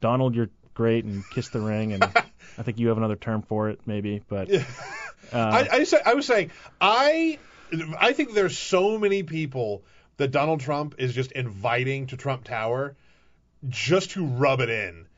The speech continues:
Speaker 2: that he won. And I,
Speaker 1: Come
Speaker 2: I
Speaker 1: by.
Speaker 2: yeah, I would not be surprised.
Speaker 1: You're being considered.
Speaker 2: <laughs> I would not be surprised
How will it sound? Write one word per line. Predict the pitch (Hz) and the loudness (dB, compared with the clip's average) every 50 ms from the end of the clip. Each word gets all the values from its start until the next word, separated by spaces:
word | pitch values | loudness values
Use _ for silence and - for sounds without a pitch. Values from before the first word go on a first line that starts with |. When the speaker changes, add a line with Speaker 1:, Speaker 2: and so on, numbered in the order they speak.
| _ _ _ _ _ | _ _ _ _ _
Speaker 2:
that | - 139 131 | -2 0 0
he | 139 151 | 0 0
won. | 139 135 131 117 104 98 - | 0 2 0 0 0 -2 -2
And | 143 147 | 0 2
I, | 170 196 170 | 2 4 4
Speaker 1:
Come | 156 | 4
Speaker 2:
I | 143 139 135 131 131 123 | 4 4 6 6 4 2
Speaker 1:
by. | - - - - - - - | 0 -4 -10 -20 -14 0 2
Speaker 2:
yeah, | 208 - - - - - | 2 2 2 -2 -4 0
I | - 233 277 | 4 4 6
would | 302 294 320 262 240 | 6 4 2 2 2
not | 220 214 214 220 254 220 165 170 | 2 4 4 4 2 0 -2 -2
be | 190 202 208 | -2 -2 -2
surprised. | 196 - 196 - - 175 165 165 170 185 202 214 208 - | 0 0 -2 0 2 2 2 2 2 2 0 -2 -2 0
Speaker 1:
You're | 135 139 | 0 2
being | 127 143 139 127 | 4 4 2 2
considered. | 131 135 127 - - 135 123 127 117 - - - | 0 -2 -4 -2 0 0 0 0 0 -4 -8 0
Speaker 2:
<laughs> | - | 2
I | 226 - - - - - - - - 214 - 240 233 196 | 2 2 4 2 0 0 0 -2 -2 0 2 4 6 6
would | 247 285 269 214 | 6 4 4 4
not | 233 233 254 - | 4 4 4 2
be | 262 262 233 | 0 -2 -4
surprised | - - 226 165 - 185 180 175 175 180 190 202 208 | -2 -4 -6 -2 2 4 4 4 4 4 2 0 -2